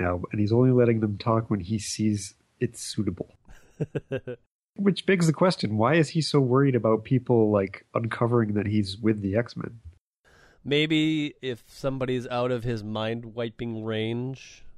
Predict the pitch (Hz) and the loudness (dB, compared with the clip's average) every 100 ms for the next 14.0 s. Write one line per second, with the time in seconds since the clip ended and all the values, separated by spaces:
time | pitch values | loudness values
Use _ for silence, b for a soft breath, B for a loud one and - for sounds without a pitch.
0 | - 127 131 131 127 123 131 120 - 139 | -8 -2 2 2 2 -2 -4 -4 -4 -4
1 | 123 110 107 110 107 101 - 104 104 104 | -4 -4 -4 -8 -10 -10 -8 -4 -4 -4
2 | 107 104 98 95 92 104 98 95 - 113 | -4 -6 -6 -8 -8 -8 -8 -10 -10 -10
3 | 98 101 90 95 _ _ _ _ _ _ | -10 -12 -12 -12 _ _ _ _ _ _
4 | 131 170 120 - 135 117 113 107 92 90 | 2 4 2 4 4 4 4 2 0 -4
5 | - 104 92 92 95 - 95 90 92 - | -4 -6 -6 -8 -10 -8 -6 -8 -10 -10
6 | - 104 - 98 95 - - 101 101 98 | -6 -6 -6 -6 -6 -12 -6 -4 -2 -4
7 | 92 98 98 92 92 - 104 110 113 _ | -4 -2 -4 -4 -8 -10 -10 -10 -12 _
8 | - 127 123 120 120 - _ _ _ _ | -8 -6 -6 -6 -8 -14 _ _ _ _
9 | 127 120 139 139 147 147 123 113 113 104 | -2 2 4 6 6 6 4 2 0 -2
10 | 107 104 104 104 - 117 - 110 98 95 | -2 -2 -4 -6 -4 -4 -2 -2 -2 -4
11 | 90 - 131 120 101 92 101 98 87 90 | -8 -6 -4 -2 -4 -2 0 0 -2 -4
12 | 95 _ - - - - - 330 131 113 | -6 _ -20 -20 -20 -20 -14 -8 -6 -6
13 | 107 113 170 95 - _ _ _ _ _ | -6 -6 -8 -12 -16 _ _ _ _ _